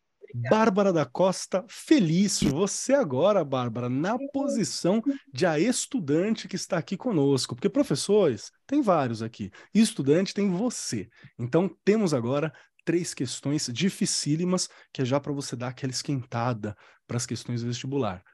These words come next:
Speaker 2: Primeiro, se você gostou do programa, o que que você achou desse bate-papo? Segundo, aonde a gente te encontra? Você é menor de idade, não é pra te encontrar. A verdade é essa, acabei de pensar nisso.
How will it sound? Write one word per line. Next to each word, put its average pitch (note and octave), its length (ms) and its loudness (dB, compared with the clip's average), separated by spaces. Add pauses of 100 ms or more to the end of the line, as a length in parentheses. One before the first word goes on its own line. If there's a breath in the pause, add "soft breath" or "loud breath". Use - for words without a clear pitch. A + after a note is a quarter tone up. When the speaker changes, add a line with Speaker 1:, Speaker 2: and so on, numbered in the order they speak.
(180 soft breath)
Speaker 2:
Primeiro, E3+ 400 4
se - 120 -12
você A2+ 200 -8
gostou G#2 300 -6
do D#3 80 -8
programa, B2+ 420 -2
o - 20 -6
que B2 100 -14
que A#2 100 -16
você A#2 200 -8
achou B2 240 -10
desse E3+ 200 -6
bate-papo? C3 600 -4 (240 loud breath)
Segundo, E3 880 2 (240 soft breath)
aonde F#3+ 360 2
a G3 40 2
gente G3 240 -2
te F#3 120 -2
encontra? F3+ 420 0
Você D3 220 0
é - 20 4
menor F3+ 220 2
de E3 80 -4
idade, D#3 340 -2
não F3+ 240 0
é F3+ 60 2
pra F#3 120 -8
te F#3+ 140 -8
encontrar. E3+ 460 -6 (100)
A F#2+ 80 -12
verdade G#2+ 420 -6
é C3+ 40 0
essa, G#2+ 200 -6
acabei A2+ 280 -8
de B2 40 -10
pensar D#3+ 340 -6
nisso. - 280 -6